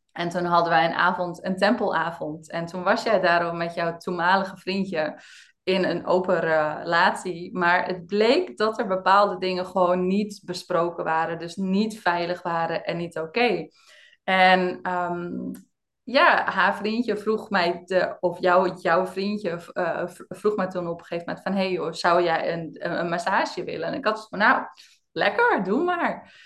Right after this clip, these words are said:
En toen kwam je op een gegeven moment ook binnen, echt zo van, "Wow, wat gebeurt hier al?" En toen ben ik ook meteen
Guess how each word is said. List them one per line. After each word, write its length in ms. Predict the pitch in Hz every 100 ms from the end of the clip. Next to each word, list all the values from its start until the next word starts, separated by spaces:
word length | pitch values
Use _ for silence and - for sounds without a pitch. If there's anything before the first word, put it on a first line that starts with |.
| - -
En 160 | 220 226
toen 120 | 240
kwam 220 | 247 226
je 200 | 226 -
op 160 | 208 208
een 60 |
gegeven 300 | - 208 202
moment 280 | 180 170 -
ook 240 | 165 156 156
binnen, 480 | 156 247 294 320 -
echt 260 | - 220 -
zo 180 | 208
van, 360 | 196 185 175 160
"Wow, 420 | 156 208 208 - 170
wat 240 | 226 240
gebeurt 520 | 220 170 190 247 240
hier 300 | 160 151 151
al?" 240 | 156 151 -
En 140 | 180
toen 140 | 180
ben 160 | 208 240
ik 120 | 247
ook 160 | 214 208
meteen 680 | 185 - 311 294 254 -